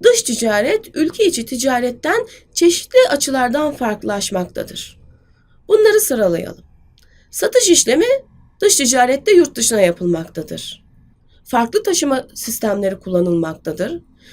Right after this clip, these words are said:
Yabancı para bi-, birimi kullanılmaktadır. Bankacılık sistemi devreye girmektedir. Uluslararası anlaşmalar uygulanmaktadır. Daha yüksek risk vardır dış ticaret işlemlerinde. Hataların telafisini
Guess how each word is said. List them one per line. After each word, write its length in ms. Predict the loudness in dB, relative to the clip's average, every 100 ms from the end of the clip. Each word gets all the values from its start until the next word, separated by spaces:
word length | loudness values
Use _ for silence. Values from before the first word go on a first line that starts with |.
| -20 _
Yabancı 500 | 2 4 6 6 4
para 260 | 2 2 2
bi-, 200 | 0 -4
birimi 440 | -4 -2 0 -2 -4
kullanılmaktadır. 1000 | -2 0 2 0 -2 -4 -6 -4 -8 -10 _ _ _ _ _ _ 0
Bankacılık 640 | 2 4 4 4 2 0
sistemi 440 | -4 -4 -2 0
devreye 360 | 0 2 2 2
girmektedir. 880 | 0 -2 0 -2 -2 -6 -6 -8 -14 _ _ _ _ -4
Uluslararası 680 | 0 0 2 2 4 2 2
anlaşmalar 640 | 2 2 2 0 0 0
uygulanmaktadır. 1080 | 0 0 0 0 0 -4 -4 -4 -4 -6 -8 _ _ _ _ 0
Daha 200 | 4 6
yüksek 440 | 6 4 -2 -4 -10 _
risk 300 | -4 -4 -2
vardır 400 | -2 -2 -2 -4
dış 120 | -4 -4
ticaret 460 | -4 -2 -2 -4
işlemlerinde. 920 | -8 -4 -4 -2 -2 -4 -4 -4 -4 -10 _ -20 -20 -6
Hataların 600 | -2 2 4 4 4 2
telafisini 720 | 2 2 0 -2 -4 -2 -2